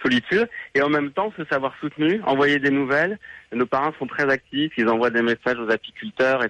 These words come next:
cetera. Ils savent qu'ils sont dans une démarche, euh, aussi collective et qu'ils sont soutenus. Donc, il y a aussi un énorme soutien moral.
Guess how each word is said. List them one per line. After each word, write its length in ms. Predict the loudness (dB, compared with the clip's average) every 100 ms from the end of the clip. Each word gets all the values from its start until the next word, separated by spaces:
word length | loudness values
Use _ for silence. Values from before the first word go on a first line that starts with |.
| -2
cetera. 380 | -2 0 -2 -4 -12 -18 -8
Ils 80 | -4 0
savent 160 | -2 -2
qu'ils 100 | -10 -2
sont 80 | 2
dans 200 | 2 2
une 200 | -2 0
démarche, 480 | 2 2 -2 -4 -2
euh, 120 | 0
aussi 320 | 2 -2 -4
collective 540 | -2 0 0 _ -6 -4
et 40 |
qu'ils 160 | -4 -2
sont 100 | -2 -2
soutenus. 240 | 0 2
Donc, 120 | 4 4
il 40 | 2
y 20 |
a 40 |
aussi 120 | 0 0
un 100 | 0
énorme 300 | 0 0 -4 -12
soutien 220 | -10 -6
moral. 360 | -4 -4 -4